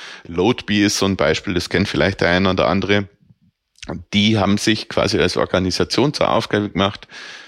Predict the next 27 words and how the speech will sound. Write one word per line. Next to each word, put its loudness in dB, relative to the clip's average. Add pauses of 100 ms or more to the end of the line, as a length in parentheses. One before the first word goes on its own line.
saubere -2
Produktdaten -2
in 2
bestimmten -4
Segmenten -4
zur 0
Verfügung -8
zu -10
stellen. -10
Dann, 0 (520)
wenn 0
man 4
sich -4
da 2
bewegt, -4
dann 2 (560)
hat -2
man, 2
sag -2
ich 2
mal, 2 (200)
ein -6
relativ -2
geringes 2
Problem -10
damit. -18 (1000)
Ähm, 0